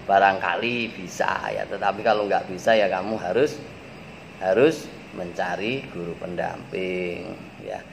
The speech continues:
Jangan sampai saran-saran itu malah diterima salah ya. "Ayo meditasi," nanti malah pikirannya, "Pak Guru, saat meditasi ini nyawa itu seolah-olah mau melayang." Lah ini,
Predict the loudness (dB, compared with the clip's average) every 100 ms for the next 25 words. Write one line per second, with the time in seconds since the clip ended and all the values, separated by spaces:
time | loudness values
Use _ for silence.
0 | -20 -10 2 4 6 4 6 4 4 2
1 | 0 4 4 4 4 4 4 4 0 -2
2 | -2 2 0 0 -6 -6 -4 0 -2 0
3 | 2 2 2 0 -2 -8 -12 0 4 4
4 | 0 -18 -20 -16 0 4 6 4 2 -2
5 | 2 4 4 0 -6 -4 -6 -6 -6 -6
6 | 0 0 -2 -8 -6 0 0 0 -8 -14
7 | -14 -2 -2 0 0 4 4 4 2 -2
8 | 0 4 4 4 -2 -4 -12 -20 -20 -6
9 | -2 0 4 6 6 4 2 -2 -4 -2
10 | 2 4 6 6 4 2 0 2 0 2
11 | 0 2 0 0 -4 -4 -4 -4 -4 -8